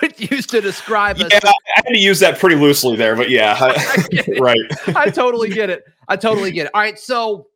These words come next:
Speaker 1: we, we mentioned this a second ago. Two years ago, Peyton's first full year
Speaker 2: Yeah.
Speaker 1: as a starter, I mean, I, I think every Michigan State fan w-, was ecstatic with how things were going. Ten win se-, or eleven. Ten or eleven wins. Remind me.
Speaker 2: Eleven. Yeah,
Speaker 1: Eleven.
Speaker 2: eleven.
Speaker 1: Yeah,
Speaker 2: Eleven.
Speaker 1: there we
Speaker 2: Yep.
Speaker 1: go. We need to count all of those.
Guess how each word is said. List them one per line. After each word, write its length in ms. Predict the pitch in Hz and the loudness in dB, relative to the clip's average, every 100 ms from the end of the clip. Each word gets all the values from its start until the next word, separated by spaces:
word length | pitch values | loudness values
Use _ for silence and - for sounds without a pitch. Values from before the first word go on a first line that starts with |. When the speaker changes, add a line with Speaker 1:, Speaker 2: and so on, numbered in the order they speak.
| _ _ _ _ _ - | _ _ _ _ _ -10
Speaker 1:
we, 140 | 208 214 | -8 -4
we 100 | 214 | -4
mentioned 300 | 247 220 202 | -4 -4 -6
this 120 | 170 | -6
a 60 | |
second 280 | 165 220 170 | -4 -4 -4
ago. 280 | 160 156 170 | -10 -8 -8
Two 220 | 170 226 | -8 -10
years 280 | 226 185 165 | -4 -4 -2
ago, 500 | 165 160 156 165 151 | -2 0 0 -2 -6
Peyton's 380 | - 190 185 156 | -4 -4 -4 -10
first 340 | - 185 175 - | -6 -4 -4 -4
full 180 | 180 | -4
year 180 | 165 160 | 0 -2
Speaker 2:
Yeah. 80 | 175 | -2
Speaker 1:
as 100 | 143 | -6
a 60 | 147 | -8
starter, 680 | - 190 185 170 147 147 - _ _ _ - | -2 0 0 0 -2 -4 -8 _ _ _ -8
I 80 | 156 | -4
mean, 180 | 156 147 | -2 -2
I, 200 | 147 156 | -2 -4
I 40 | |
think 240 | 170 160 | -4 -4
every 240 | 165 160 156 | -2 -2 -4
Michigan 380 | 156 143 151 135 | -6 -6 -10 -6
State 260 | 160 143 | -6 -4
fan 160 | 151 143 | -4 -4
w-, 140 | 139 135 | -4 -6
was 220 | 143 139 | -6 -8
ecstatic 640 | 135 - - 180 190 - | -10 -10 -4 -2 -2 -8
with 120 | 160 143 | -10 -4
how 160 | 156 | -4
things 340 | - 147 143 143 | -4 -8 -10 -10
were 80 | |
going. 380 | 131 131 120 113 | -8 -6 -6 -8
Ten 220 | - 151 | -8 -6
win 120 | 143 139 | -6 -6
se-, 260 | 156 160 | -6 -4
or 100 | 151 | -4
eleven. 400 | 151 147 196 104 - _ - | -4 -2 -4 -6 -20 _ -8
Ten 100 | 185 | -6
or 60 | |
eleven 320 | 170 160 135 110 | -4 -4 -6 -10
wins. 260 | 80 _ - | -14 _ -12
Remind 320 | 139 123 107 | -6 -6 -6
me. 60 | 85 | -4
Speaker 2:
Eleven. 480 | 110 117 120 107 92 - | 0 2 2 0 -8 -4
Yeah, 160 | 113 | -2
Speaker 1:
Eleven. 400 | 131 147 165 123 | 0 0 0 -2
Speaker 2:
eleven. 80 | 98 | -6
Speaker 1:
Yeah, 60 | - | -4
Speaker 2:
Eleven. 180 | - 147 | -4 -4
Speaker 1:
there 80 | |
we 60 | 143 | -4
Speaker 2:
Yep. 80 | 120 | -4
Speaker 1:
go. 100 | 147 | -6
We 100 | 139 | -8
need 100 | 147 | -10
to 60 | |
count 200 | 139 147 | -6 -2
all 160 | 147 147 | -2 -2
of 60 | 117 | -4
those. 220 | 98 | -12